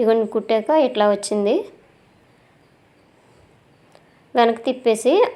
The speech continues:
ఆ సైడ్ క్లాత్ మీద ఇలాగా ఒక వేరే కుట్టు వేసుకుంటే ఆ పైపింగ్ అనేది పైకి ఇలాగ లేవకుండా ఉంటది. ఇగోండి, ఇలాగా సైడ్ని ఇంకో కుట్టు వేసుకోవాలి. అలాగైతే స్టిఫ్గా పట్టేసి ఉంటుందండి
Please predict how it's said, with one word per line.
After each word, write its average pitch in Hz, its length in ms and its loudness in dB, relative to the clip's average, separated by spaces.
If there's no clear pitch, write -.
ఆ 233 40 2
సైడ్ 226 320 2
క్లాత్ 226 260 2
మీద 208 140 0
ఇలాగా 220 260 2
ఒక 226 100 -6
వేరే 220 200 2
కుట్టు 220 180 -4
వేసుకుంటే 208 540 -4
ఆ 269 100 0
పైపింగ్ 226 400 2
అనేది 220 240 2
పైకి 214 420 0
ఇలాగ 214 300 2
లేవకుండా 208 540 0
ఉంటది. 202 340 -2
ఇగోండి, 214 280 0
ఇలాగా 208 220 0
సైడ్ని 208 380 0
ఇంకో 208 240 -6
కుట్టు 208 220 -6
వేసుకోవాలి. 202 600 -2
అలాగైతే 220 400 0
స్టిఫ్గా 233 400 -2
పట్టేసి 214 380 -4
ఉంటుందండి 196 520 -2